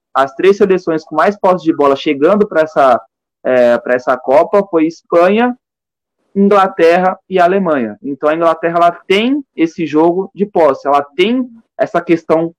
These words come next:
já há mais de cinco anos treinada pra ter a, a posse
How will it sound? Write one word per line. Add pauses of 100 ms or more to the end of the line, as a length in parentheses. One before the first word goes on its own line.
(160)
já
há
mais
de
cinco
anos
treinada
pra
ter
a,
a
posse